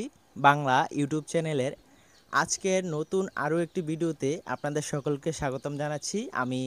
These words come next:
কাজী কাউসার সুমন। বন্ধুরা, আজকে আপনাদের মাঝে আলোচনা করব আপনারা ছাগল খামার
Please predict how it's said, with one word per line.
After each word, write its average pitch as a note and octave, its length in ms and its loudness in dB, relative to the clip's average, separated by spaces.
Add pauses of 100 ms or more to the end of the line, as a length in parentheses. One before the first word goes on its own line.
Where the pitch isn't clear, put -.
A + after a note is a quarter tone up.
(140)
কাজী C#3 280 -2
কাউসার C3+ 460 -2
সুমন। A2 380 -4 (760)
বন্ধুরা, D#3+ 400 2 (440)
আজকে E3+ 460 0 (280)
আপনাদের F3 480 0
মাঝে E3 280 2 (100)
আলোচনা D3+ 480 0
করব D3 280 0 (640)
আপনারা E3 360 2 (300)
ছাগল D#3 480 2
খামার F3+ 360 -2